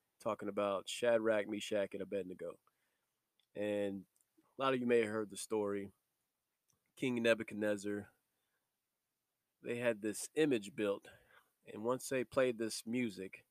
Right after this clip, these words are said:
everyone in the region was supposed to bow down to this, this god they made, this, this gold idol.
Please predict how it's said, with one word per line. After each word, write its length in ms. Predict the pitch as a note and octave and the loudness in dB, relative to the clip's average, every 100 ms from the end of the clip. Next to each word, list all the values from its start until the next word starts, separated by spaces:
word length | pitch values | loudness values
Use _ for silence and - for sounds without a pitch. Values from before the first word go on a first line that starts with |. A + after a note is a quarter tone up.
| _ _ _ _ _ - | _ _ _ _ _ 2
everyone 580 | C#3+ C#3 C#3 B2+ B2 B2 | 2 4 2 4 6 4
in 80 | |
the 100 | A#2 | 0
region 360 | A2 A2 G#2 G#2+ | 0 -2 0 -2
was 120 | G2+ | -4
supposed 260 | - A2+ - | -4 -4 -4
to 80 | G2 | 0
bow 260 | G#2+ G#2 | 4 4
down 320 | G2 G2+ G2 F#2+ | 4 2 0 -2
to 100 | F#2+ | -6
this, 380 | G2 - - - _ _ _ _ _ _ - | -6 -4 -8 -12 _ _ _ _ _ _ -10
this 200 | G2 - | -8 0
god 360 | A2+ G#2+ G2 F2 | 4 4 2 -2
they 120 | F2+ | -6
made, 320 | F2+ E2+ F2 | -6 -8 -10
this, 240 | F2+ - - | -12 -12 -12
this 160 | F#2+ - | -14 -6
gold 440 | G#2+ G#2 G2+ F#2+ - _ | -2 0 -2 -4 -12 _
idol. 380 | G2+ F#2 E2+ | -4 -4 -6